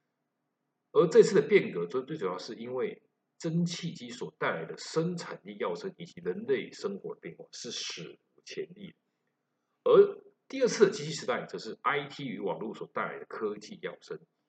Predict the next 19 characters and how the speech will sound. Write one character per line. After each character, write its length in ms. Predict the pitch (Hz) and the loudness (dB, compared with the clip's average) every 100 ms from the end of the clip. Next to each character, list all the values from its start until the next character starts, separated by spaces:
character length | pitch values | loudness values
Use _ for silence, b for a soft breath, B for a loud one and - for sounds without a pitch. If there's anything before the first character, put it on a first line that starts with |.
| _ - | _ -12
以 100 | 101 | -10
及 120 | 196 | -4
最 180 | 180 135 | -2 -2
近 260 | 143 - | -2 -8
几 160 | - 92 | -10 -12
年 260 | - 80 - | -12 -12 -12
许 240 | - 92 | -12 -6
多 160 | 107 107 | 0 0
人 80 | 82 | -2
所 160 | 80 | -8
谈 180 | 78 82 | -10 -10
论 160 | 90 85 | -8 -10
的 120 | - | -10
A 160 | 120 131 | -8 -8
I 140 | - 123 - | -8 -12 -8
人 180 | 90 104 | -8 -6
工 240 | 120 131 | -6 -6
科 220 | - 127 | -2 -2
技 260 | - 107 | -2 -12